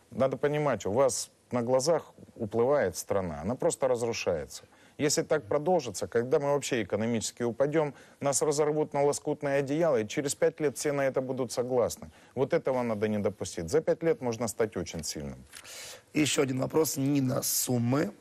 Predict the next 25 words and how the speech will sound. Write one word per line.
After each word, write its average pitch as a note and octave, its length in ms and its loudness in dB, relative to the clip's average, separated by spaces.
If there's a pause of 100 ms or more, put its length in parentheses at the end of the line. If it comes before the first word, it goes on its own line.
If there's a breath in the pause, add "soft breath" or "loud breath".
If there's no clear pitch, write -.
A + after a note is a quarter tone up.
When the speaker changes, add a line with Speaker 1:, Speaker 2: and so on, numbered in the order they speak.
(120)
Speaker 2:
Почему D#3 380 0
я, C#3 260 2
человек B2+ 420 0
с - 80 -2
высшим B2 320 -2
инженерным A#2+ 540 0
образованием, C3+ 520 0
не C3 80 0
могу B2+ 240 0
найти B2 280 -2
работу B2 360 0
в A#2+ 60 -4
своей - 280 0
стране? B2+ 460 0
Предлагают B2 600 0
только A#2+ 280 -2
продавщицей A#2+ 760 0
или A#2 260 -2
уборщицей. - 720 -6
Speaker 1:
Потому E3 320 2
что D3 220 2
вы D3+ 100 2
не D3 140 2
в - 80 -8
тренде. G#2+ 500 0